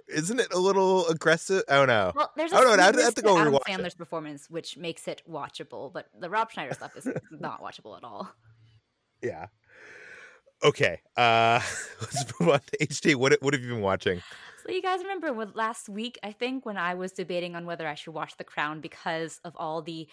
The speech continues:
Speaker 2: renewed interest in the show after the Princess Diana plotline, and I was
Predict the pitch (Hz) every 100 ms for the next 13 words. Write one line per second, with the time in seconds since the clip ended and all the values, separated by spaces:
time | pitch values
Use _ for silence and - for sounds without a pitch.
0 | - - 220 269 240 233 220 208 208 202
1 | - 190 170 170 - 160 - 156 156 -
2 | 165 156 - 151 156 175 165 151 - 175
3 | 156 160 143 139 139 - - - 165 175
4 | 208 190